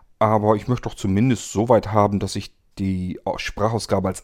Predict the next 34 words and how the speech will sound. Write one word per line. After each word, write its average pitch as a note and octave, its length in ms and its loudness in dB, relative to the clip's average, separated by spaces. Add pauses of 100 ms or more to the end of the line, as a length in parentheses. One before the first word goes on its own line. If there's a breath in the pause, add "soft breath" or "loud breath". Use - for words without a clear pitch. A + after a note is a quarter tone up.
angenehm G2+ 640 2
wahrnehme. E2+ 520 -6
Also F#2 160 -6
ich - 80 -14
möchte G#2+ 160 -4
das - 180 -12
wenigstens B2+ 380 -2
als, - 200 -8
als A2 240 0
angenehm B2 460 4
im F#2+ 160 0
Ohr C3 220 2
haben B2 260 2 (340 loud breath)
und A#2+ 120 2
nicht A2+ 120 2
ständig B2+ 300 0
das - 60 -14
Gefühl A#2+ 280 0
haben, A#2 160 4
irgendwas B2+ 380 0
knarzt G#2+ 400 0
und G2+ 160 -4
krächzt - 480 -8
da D#2 100 -6
die D#2 120 -14
ganze E2 280 -12
Zeit. - 440 -12
Also, C#3 400 2 (640 loud breath)
ähm, A#2 360 4
sowas A#2 300 -2
kam A#2 200 0
für A#2+ 100 -4
mich A2 140 0
sowieso A2 440 2